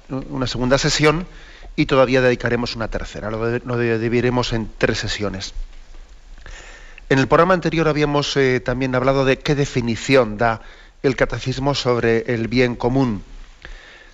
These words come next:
Decía, es el conjunto de con-, de las condiciones de la vida social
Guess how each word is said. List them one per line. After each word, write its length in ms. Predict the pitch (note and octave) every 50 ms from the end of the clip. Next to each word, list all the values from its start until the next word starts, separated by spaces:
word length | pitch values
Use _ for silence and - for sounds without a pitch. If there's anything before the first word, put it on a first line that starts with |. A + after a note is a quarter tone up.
| - - -
Decía, 400 | A2+ - - C#3+ C#3+ A#2+ G2 - - - - - - -
es 420 | C#3 C3 C3 C3+ C3+ - - -
el 240 | C3 B2+ B2 A#2+ -
conjunto 760 | - B2 A#2 A2+ - - D3+ D#3 D#3 D#3 D3 - E3+ E3 D3
de 160 | C#3+ C#3 -
con-, 300 | - C3 B2+ B2 A#2+ A2+
de 100 | A#2 A#2+
las 220 | A#2+ A#2 A2 -
condiciones 600 | - B2 A#2+ A#2 A#2 A#2 - - C#3 C#3 C#3 C3+
de 100 | A#2 C3
la 100 | A#2+ A#2
vida 220 | A#2 B2+ B2 C#3 C3+
social 600 | - D#3 C#3 - - D#3 D#3 D3+ D3 E3 F3